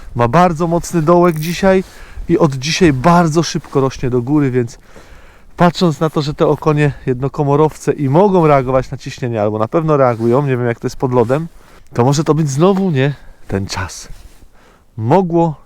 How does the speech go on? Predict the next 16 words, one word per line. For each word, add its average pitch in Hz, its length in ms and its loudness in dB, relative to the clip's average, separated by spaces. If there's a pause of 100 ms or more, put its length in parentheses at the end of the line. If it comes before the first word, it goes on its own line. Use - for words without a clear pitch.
(260)
się 113 300 -2
dziać 143 340 0 (840)
dzień, 127 320 0
dwa, 107 280 -4 (880)
trzy - 280 -14
temu, 170 400 0 (340)
ale 185 180 0
mnie 127 120 -4
nie 107 100 -4
było 90 180 -6
wtedy 82 220 -12
na 87 120 -6
rybach. - 340 -16 (2000)
Ale 98 240 -8
nie 107 120 -6
narzekajmy, 143 800 -2